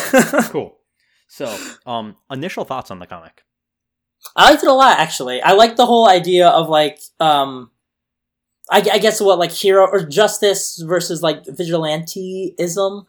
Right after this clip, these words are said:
Speaker 1: I
Speaker 2: Yeah,
Speaker 1: guess.
Speaker 2: yeah.
Speaker 1: That's the whole, yeah. I mean, so that was kind of the thing I really liked. More the themes, um, of the story I really liked.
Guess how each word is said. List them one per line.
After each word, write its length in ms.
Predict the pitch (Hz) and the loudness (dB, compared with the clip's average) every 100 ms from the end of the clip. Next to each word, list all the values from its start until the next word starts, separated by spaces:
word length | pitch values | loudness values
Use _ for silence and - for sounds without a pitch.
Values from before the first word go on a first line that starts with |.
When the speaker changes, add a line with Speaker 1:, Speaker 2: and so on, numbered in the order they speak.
| - | -6
Speaker 1:
I 80 | 175 | -4
Speaker 2:
Yeah, 40 | |
Speaker 1:
guess. 320 | 185 196 - 127 | 0 0 -2 -10
Speaker 2:
yeah. 180 | 101 92 | -10 -8
Speaker 1:
That's 200 | 160 170 | -6 -2
the 80 | 185 | 2
whole, 440 | 185 180 175 170 156 | 2 4 2 0 0
yeah. 240 | 165 165 | 0 2
I 100 | 156 190 | 0 0
mean, 180 | 190 | -2
so 140 | 160 190 | -2 4
that 120 | 202 | 4
was 140 | 233 | 4
kind 140 | 240 240 | 2 0
of 60 | |
the 80 | 196 | 0
thing 140 | 185 170 | -2 -2
I 40 | |
really 200 | 160 165 | 0 0
liked. 200 | 156 156 | -2 -2
More 160 | 175 202 | 0 0
the 100 | 170 | 0
themes, 640 | - 165 160 165 165 - _ _ - | -4 -8 -6 -6 -8 -12 _ _ -6
um, 520 | 160 151 139 135 127 _ _ | -2 0 -2 -10 -18 _ _
of 200 | 156 151 | -6 -4
the 100 | 156 | -6
story 420 | - 156 139 143 147 | -6 -6 -4 -4 -4
I 60 | |
really 220 | 135 139 139 | -4 -6 -6
liked. 440 | 127 135 - - | -6 -6 -10 -20